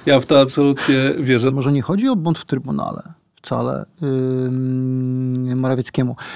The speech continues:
Speaker 2: Może chodzi mu o to, że on umie liczyć i on wie, że w przyszłym roku kończy się kadencja grupy sędziów wybranych przez pis, w związku z tym wprowadzi sędziów nowa władza. Co ich może wiązać?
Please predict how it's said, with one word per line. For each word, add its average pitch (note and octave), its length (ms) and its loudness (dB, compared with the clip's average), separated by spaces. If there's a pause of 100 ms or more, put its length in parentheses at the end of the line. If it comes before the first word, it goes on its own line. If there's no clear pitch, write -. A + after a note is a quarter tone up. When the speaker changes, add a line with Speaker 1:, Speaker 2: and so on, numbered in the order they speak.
(160)
Speaker 2:
Może C#3+ 220 0
chodzi F3+ 300 4
mu F3+ 220 4
o D3 180 4
to, F3 440 0
że E3+ 220 0
on F3 240 2
umie G#3+ 260 6
liczyć G#3 520 2
i D3+ 180 4
on C#3 200 2
wie, D3+ 380 2
że D#3+ 140 -2
w - 40 -8
przyszłym G3+ 380 0
roku D#3 560 0
kończy F#3+ 420 0
się G3+ 140 -4
kadencja E3 540 0
grupy D3+ 680 0 (640)
sędziów D#3+ 420 2
wybranych E3+ 420 2
przez - 220 -8
pis, F3 420 -4 (340)
w C3+ 40 -2
związku G3 320 2
z - 80 -6
tym D#3 140 0
wprowadzi D3+ 440 0
sędziów D#3 360 -2
nowa C#3 220 2
władza. D#3+ 460 4 (280)
Co - 180 0
ich A#3+ 140 4
może F#3 220 4
wiązać? C3 460 -2